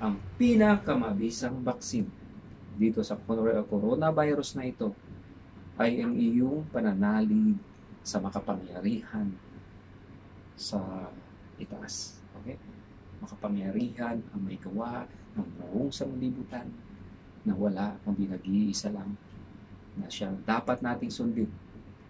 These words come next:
at data, dapat nating,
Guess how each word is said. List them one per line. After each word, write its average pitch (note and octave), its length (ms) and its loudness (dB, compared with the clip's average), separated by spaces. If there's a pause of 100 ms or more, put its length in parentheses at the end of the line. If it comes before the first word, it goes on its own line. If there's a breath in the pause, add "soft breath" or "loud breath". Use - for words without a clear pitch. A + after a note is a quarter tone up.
(300)
at - 160 -8
data, G2+ 720 -2
dapat G2+ 400 -2
nating, D#3+ 680 2